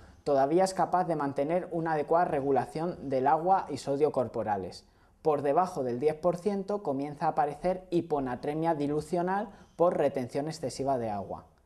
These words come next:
Cuando se altera el equilibrio del agua, lo primero que se pierde es la función estenúrica, es decir, la capacidad de concentración urinaria.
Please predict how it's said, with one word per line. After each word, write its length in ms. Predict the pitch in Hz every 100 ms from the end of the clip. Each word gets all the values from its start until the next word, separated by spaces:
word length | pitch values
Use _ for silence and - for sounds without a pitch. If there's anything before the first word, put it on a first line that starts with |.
| _ _ _ _ _
Cuando 320 | 165 160 151
se 140 | 147 135
altera 300 | 135 196 175
el 80 |
equilibrio 440 | 135 123 139 170 175
del 140 | 185
agua, 340 | 202 175 175 147
lo 220 | 143 139
primero 400 | 131 139 170 170
que 100 | 156
se 160 | 160
pierde 480 | 160 196 185 180 190 -
es 280 | 170 - -
la 240 | 147 165
función 520 | 170 151 127 165 180 175
estenúrica, 880 | 151 135 - 131 127 113 98 104 90
es 140 | - 139
decir, 380 | 160 165 190
la 200 | 190 135
capacidad 600 | - 113 135 123 123 147 180
de 180 | 170
concentración 760 | - 127 117 123 127 117 147 156
urinaria. 560 | 139 117 117 110 98